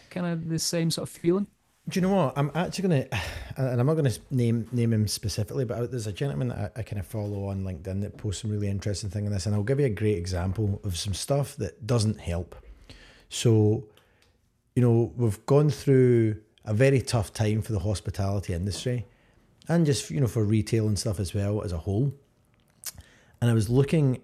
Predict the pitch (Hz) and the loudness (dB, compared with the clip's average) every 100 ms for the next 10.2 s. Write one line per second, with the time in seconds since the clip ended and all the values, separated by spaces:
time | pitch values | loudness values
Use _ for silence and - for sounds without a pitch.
0 | - 110 - - 127 - 92 104 104 - | -2 -2 -2 -2 -2 -2 -2 0 -2 -4
1 | - 117 - _ _ _ _ _ _ - | -2 -2 -2 _ _ _ _ _ _ -2
2 | 107 104 104 101 101 - _ _ _ _ | 0 2 2 0 -2 -8 _ _ _ _
3 | - 107 104 104 120 113 - _ _ _ | -6 -2 0 0 0 -2 -4 _ _ _
4 | _ _ _ _ 117 110 101 120 - - | _ _ _ _ 0 2 2 0 0 -2
5 | - 127 123 104 - - - 113 107 - | 2 2 2 -2 -4 -18 -12 -4 -4 -2
6 | 135 - 104 95 117 107 87 98 101 101 | -4 -2 -4 0 0 0 -2 -2 -2 -2
7 | 101 95 98 107 110 104 101 - 98 101 | -2 -2 0 0 0 -2 -4 -4 -4 -2
8 | 101 101 95 95 98 90 95 95 85 85 | -2 -2 0 0 -2 -2 -2 -4 -6 -4
9 | 90 90 101 98 82 82 92 92 90 78 | -4 -4 -4 -4 -4 -6 -4 -2 -2 -2
10 | 95 98 | -2 -2